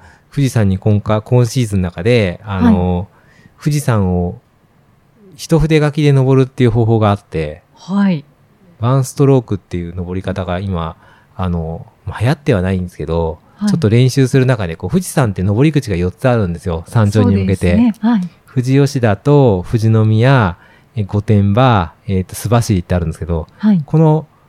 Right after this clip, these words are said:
Speaker 1: 四つのルートから一気に一筆書きで上がっちゃおうという。
Speaker 2: はー。
Speaker 1: っていうのは、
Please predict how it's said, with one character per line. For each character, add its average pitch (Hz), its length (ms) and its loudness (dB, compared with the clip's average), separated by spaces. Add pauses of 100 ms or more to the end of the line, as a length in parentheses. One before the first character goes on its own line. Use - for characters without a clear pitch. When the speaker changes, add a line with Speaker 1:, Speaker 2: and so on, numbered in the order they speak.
(260)
Speaker 1:
四 143 120 2
つ 143 140 -8
の 190 140 2
ル 117 160 0
ー - 20 -4
ト 104 180 -10
か 98 120 -6
ら 92 100 -4
一 117 180 -4
気 107 120 -6
に 95 120 0
一 131 200 -2
筆 123 180 0
書 117 140 0
き 117 100 -4
で 110 240 0
上 113 60 -6
が 110 80 0
っ 107 100 -2
ち - 80 -6
ゃ 104 80 4
お 101 60 2
う 95 40 -6
と 82 120 -10
い 78 160 -8
う。 73 100 -14 (300)
Speaker 2:
は 175 560 -6
ー。 - 20 -4
Speaker 1:
っ 214 40 -4
て 220 60 4
い 123 40 4
う - 20 4
の 113 100 4
は、 208 360 0